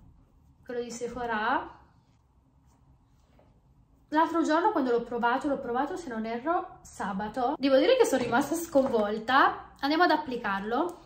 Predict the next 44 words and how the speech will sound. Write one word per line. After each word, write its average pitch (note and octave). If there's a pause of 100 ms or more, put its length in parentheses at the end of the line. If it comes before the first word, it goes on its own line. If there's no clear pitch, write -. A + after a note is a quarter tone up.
(240)
eccolo A3
qua, A3+ (560)
lo A3
trovate A3+
su -
Sephora, B3
se C#4+
non A3+
erro B3
costa A#3
tredici A3+
euro. G#3
Pensate D4+
che C4
mi F#4
ha E4+
scritto -
mia A3
cognata, G#3+
le G#3+
mie G#3+
amiche, G#3+ (320)
"Lo A#3
voglio F4+
comprare, D#4
l'ho A#3+
visto E4+
da C#4
te, D#4
lo C#4
voglio A#3+
comprare". A3
È D4+
un D#4
classico D#4
gloss C4+
che A#3
volumizza A3+
le G#3+
labbra, G#3 (1400)
quindi A3
tu A3
lo A3
applichi, F#4